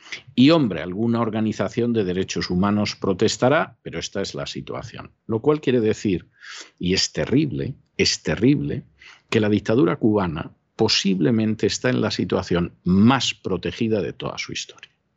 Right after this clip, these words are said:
Y lo sabe. ¿Y saben ustedes por qué lo sabe? Pues porque Díaz-Canel hace apenas unos días aparecía en televisión diciendo que ellos apoyan la Agenda dos mil treinta.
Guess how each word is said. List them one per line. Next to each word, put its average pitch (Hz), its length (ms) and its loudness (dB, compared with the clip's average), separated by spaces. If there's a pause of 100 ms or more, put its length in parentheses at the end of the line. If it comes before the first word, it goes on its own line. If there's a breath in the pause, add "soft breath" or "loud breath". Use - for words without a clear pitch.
(220)
Y 107 100 0
lo 87 120 -2
sabe. - 280 -4 (920 loud breath)
¿Y 110 80 0
saben 196 280 2
ustedes 156 400 2
por 135 160 -4
qué 127 120 -2
lo 127 100 2
sabe? 117 420 -4 (140)
Pues - 160 -4
porque 156 240 0
Díaz-Canel 135 680 0 (120)
hace 147 340 -2
apenas 92 800 0
unos 104 400 0
días - 520 -2 (440 loud breath)
aparecía 123 520 2
en 113 120 -2
televisión 117 800 0
diciendo 113 640 0
que 101 120 0
ellos 107 260 0
apoyan 78 640 -2 (280 loud breath)
la 87 220 2
Agenda 90 720 -2
dos - 280 -6
mil - 200 -6
treinta. - 480 -16